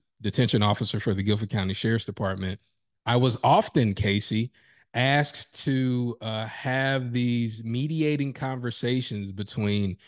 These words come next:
inmates and supervision. Uh, I think is because of the way I looked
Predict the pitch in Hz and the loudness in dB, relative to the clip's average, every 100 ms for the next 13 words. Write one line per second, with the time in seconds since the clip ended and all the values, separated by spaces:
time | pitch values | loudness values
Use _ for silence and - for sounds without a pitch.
0 | - - 143 156 156 156 147 - - 120 | -20 0 4 6 6 6 2 -2 -2 0
1 | 120 117 120 113 135 180 101 87 _ _ | 2 0 -2 0 2 2 0 -8 _ _
2 | _ - 101 101 101 98 - 120 160 143 | _ -6 0 2 2 0 0 0 2 0
3 | 131 123 117 113 117 107 107 101 107 180 | 2 0 -2 -2 -2 -2 -2 -2 2 2
4 | 214 - | 0 -6